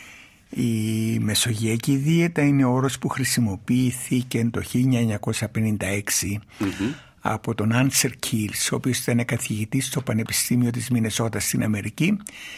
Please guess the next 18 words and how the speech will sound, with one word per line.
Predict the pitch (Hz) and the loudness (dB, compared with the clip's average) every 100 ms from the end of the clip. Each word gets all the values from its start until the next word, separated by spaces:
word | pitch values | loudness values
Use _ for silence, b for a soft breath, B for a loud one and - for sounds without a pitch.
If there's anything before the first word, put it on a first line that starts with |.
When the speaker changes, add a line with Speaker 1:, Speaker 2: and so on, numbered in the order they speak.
| B B B | B B B
Speaker 1:
και | 180 | 2
είχε | 170 151 | 2 4
οργανώσει | 139 131 120 127 - | 2 2 2 2 2
μια | 135 127 | 2 4
διεθνή | 117 131 113 - - 170 180 | 2 2 0 0 2 4 4
έρευνα | 135 135 135 127 | 2 2 2 2
των | 117 | 0
λεγόμενων | 110 113 127 123 113 | 0 2 2 4 2
εφτά | 107 - - 120 | 0 -2 0 0
χωρών, | - 117 120 107 80 - B B B B B B B | 0 0 2 2 -2 -8 B B B B B B B
όπου | - 165 165 | 0 2 2
διεπίστωσαν | 127 123 113 147 - 139 123 117 | 2 2 2 0 0 0 0 2
ότι | 120 117 | 2 2
η | 117 107 | 0 0
δίαιτα, | 120 151 160 151 - | 2 4 4 2 0
η | 113 | -2
τότε | - 160 170 147 | 2 2 4 2
δίαιτα | 120 139 131 104 - - 76 | 4 4 4 2 -2 -6 -6